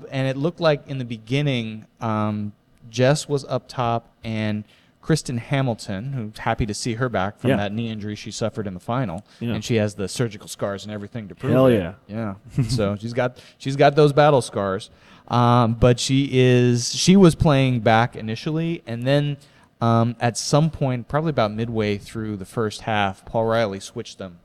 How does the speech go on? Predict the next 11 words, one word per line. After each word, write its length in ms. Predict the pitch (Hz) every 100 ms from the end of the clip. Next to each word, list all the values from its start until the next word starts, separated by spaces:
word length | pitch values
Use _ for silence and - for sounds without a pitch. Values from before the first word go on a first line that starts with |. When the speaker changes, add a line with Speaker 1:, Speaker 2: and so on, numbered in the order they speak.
| _ _ _ _
Speaker 1:
and 200 | 107 104
switched 640 | - - 135 131 - - - _ _
Kristen 480 | - 120 - 110 101
and, 680 | 104 104 101 101 98 98 98 101
uh, 140 | 101
Jess 260 | 92 107 -
McDonald, 540 | 101 101 101 95 90 -
and 200 | 101 98
Jess 300 | 98 113 -
was 120 | 101 -
playing 440 | - 95 92 90